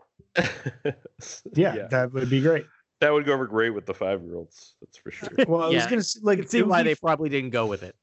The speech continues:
Speaker 3: <laughs>
Speaker 2: I know, but it'd be fun if they actually, like, did, like, I don't know, after hours, like, at eight or
Speaker 3: Yeah.
Speaker 2: nine P M or something. It was like
Speaker 3: Yeah.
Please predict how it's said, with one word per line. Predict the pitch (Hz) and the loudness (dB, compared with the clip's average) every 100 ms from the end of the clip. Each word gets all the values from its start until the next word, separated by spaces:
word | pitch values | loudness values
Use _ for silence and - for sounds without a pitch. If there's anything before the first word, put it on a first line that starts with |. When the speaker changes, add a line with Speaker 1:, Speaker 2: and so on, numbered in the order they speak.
| - | -10
Speaker 3:
<laughs> | - 269 | -2 0
Speaker 2:
I | 147 | 2
know, | 135 127 120 | 2 0 0
but | 147 | 2
it'd | 170 | 2
be | 208 | 2
fun | - - 185 226 | 0 0 0 2
if | 190 | -2
they | - 160 | 0 2
actually, | 151 143 175 151 | 2 0 -2 0
like, | 139 123 117 - _ _ - - _ - | 2 2 -2 -14 _ _ -20 -20 _ 2
did, | 139 135 | 2 4
like, | 127 117 107 - _ _ _ _ _ - | 0 0 -4 -14 _ _ _ _ _ -4
I | 131 | -2
don't | 123 | 0
know, | 107 - | -4 -2
after | 135 127 - 123 | -2 0 0 0
hours, | 113 110 107 110 | 0 -4 -4 -4
like, | 110 117 | -4 -2
at | 110 - | -4 -2
eight | 131 127 | 0 2
or | 120 | 2
Speaker 3:
Yeah. | 117 | -2
Speaker 2:
nine | 113 117 113 110 | -2 -2 0 -2
P | 110 127 | -2 -2
M | 113 117 110 | 0 0 -2
or | |
something. | 110 117 104 110 104 | -2 -2 -4 -4 -4
It | 104 | -4
was | 107 107 | -4 -2
like | 110 107 | 0 0
Speaker 3:
Yeah. | 95 | -2